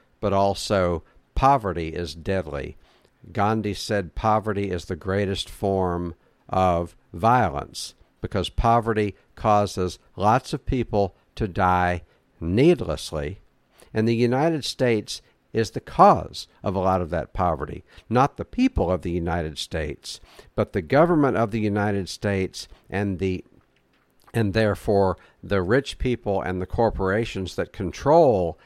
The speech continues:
our government are responsible for a great deal of, of deaths due to war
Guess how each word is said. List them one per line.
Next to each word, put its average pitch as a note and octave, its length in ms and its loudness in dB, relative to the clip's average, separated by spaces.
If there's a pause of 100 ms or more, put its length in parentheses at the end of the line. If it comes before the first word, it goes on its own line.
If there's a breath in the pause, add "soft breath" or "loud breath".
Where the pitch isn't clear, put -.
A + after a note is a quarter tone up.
(160 soft breath)
our F#2+ 520 4 (240 soft breath)
government E2 640 -2 (580 soft breath)
are G2 160 2
responsible G2+ 800 -2
for F#2 260 0
a E2+ 60 -4
great G2+ 360 -2
deal G2+ 320 0
of, E2 320 -4
of F2 280 -8
deaths G2+ 400 -2
due G#2 180 -2
to F#2 160 -4
war C3+ 540 4